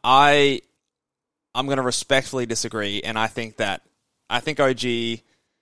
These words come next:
I think O G is in for a massive season, and I am, I'm very excited about what he's gonna be doing.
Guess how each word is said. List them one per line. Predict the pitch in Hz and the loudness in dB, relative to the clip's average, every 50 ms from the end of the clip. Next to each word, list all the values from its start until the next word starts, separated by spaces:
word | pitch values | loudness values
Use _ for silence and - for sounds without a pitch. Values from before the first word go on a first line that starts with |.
| _ _ - | _ _ -4
I | - 139 | -2 0
think | 143 170 165 | 0 2 4
O | 165 151 | 4 4
G | 131 131 143 139 | 4 4 2 0
is | 123 123 | 2 0
in | 127 120 | -2 -2
for | - 127 | 0 -2
a | 117 | 0
massive | 117 117 117 117 117 - 127 113 | 0 0 -2 0 -2 -4 -4 -4
season, | - - 110 110 107 110 110 110 120 131 _ _ _ _ _ _ _ _ | -4 -4 -4 -6 -6 -8 -10 -10 -12 -16 _ _ _ _ _ _ _ _
and | - 113 117 113 110 110 110 110 107 - - | -6 -4 -2 0 0 -2 -2 -6 -8 -10 -4
I | 117 120 123 123 127 | 0 2 4 4 4
am, | 123 120 - | 2 0 0
I'm | - 123 123 | -2 -2 0
very | 117 131 135 | 2 4 4
excited | 139 131 - - 127 117 110 104 98 - _ - | 4 2 4 4 4 4 4 2 -2 -8 _ -8
about | 110 110 120 113 85 80 | -4 0 0 0 0 0
what | 110 113 | -4 -6
he's | 113 107 | -6 -8
gonna | - 113 107 107 | -8 -6 -6 -6
be | 107 104 | -8 -6
doing. | 110 110 107 104 104 113 | -4 -4 -4 -4 -6 -10